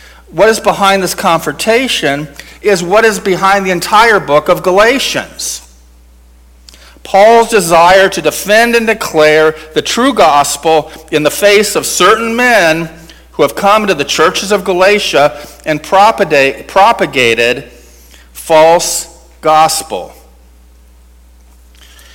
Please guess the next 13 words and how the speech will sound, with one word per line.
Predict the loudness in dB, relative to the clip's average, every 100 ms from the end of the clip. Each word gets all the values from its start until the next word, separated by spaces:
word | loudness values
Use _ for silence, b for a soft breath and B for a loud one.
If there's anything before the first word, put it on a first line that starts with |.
| b b
And | -6 -2
that | -2 -4
it |
makes | -2 0 0 -4
this | -4 -2
a |
polemical | -2 -2 0 0 0 -2 -4
book. | -2 0 0 0
Now, | -2 -2
the, | -4 -4
the | -4
word | 0 -2 -2
polemical | -4 0 2 2 2 2 0 0